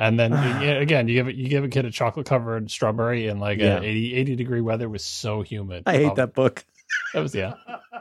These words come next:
Speaker 1: The other thing about this
Speaker 2: <laughs> He's
Speaker 1: vacation,
Speaker 2: gonna want a glass of milk.
Speaker 1: I mean, so I'm, I'm from Long Island. I'm used to humidity, but, like, this was the most humid this particular vacation week has
Speaker 2: No
Speaker 1: ever been.
Speaker 2: kidding.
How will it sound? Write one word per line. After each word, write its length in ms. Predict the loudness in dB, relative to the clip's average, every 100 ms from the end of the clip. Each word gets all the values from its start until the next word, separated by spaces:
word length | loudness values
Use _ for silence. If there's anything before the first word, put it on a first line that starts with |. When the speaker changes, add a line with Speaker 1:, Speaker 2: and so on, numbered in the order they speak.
| _ -20 -20 _ -20 _ -2
Speaker 1:
The 120 | 0
other 120 | 2
thing 140 | 2 4
about 260 | 4 2
this 140 | 2 2
Speaker 2:
<laughs> 20 |
He's 100 | 2
Speaker 1:
vacation, 340 | 4 2 4
Speaker 2:
gonna 140 | 4 4
want 140 | 4
a 20 | 4
glass 260 | 4 4
of 80 | 2
milk. 220 | 2 4
Speaker 1:
I 20 | 4
mean, 180 | 2
so 220 | 4 4 4
I'm, 240 | 2 2
I'm 140 | 0 2
from 220 | 2 4
Long 180 | 2 2
Island. 240 | 0 0
I'm 160 | 2 2
used 220 | 0 -2
to 60 |
humidity, 580 | 0 0 0 -2 -4 -6 _ -2
but, 160 | 2
like, 220 | 2 2 2
this 240 | 0 0
was 180 | -2 0
the 100 | 0
most 340 | 0 0 -2
humid 420 | -2 0 -2 -2
this 160 | -6 -4
particular 440 | -4 -4 -2 -2
vacation 480 | -2 -2 -2 -2 -2
week 200 | -4 -4
has 120 | -6
Speaker 2:
No 220 | 0 4 4
Speaker 1:
ever 100 | 4
been. 80 |
Speaker 2:
kidding. 460 | 2 4 2 0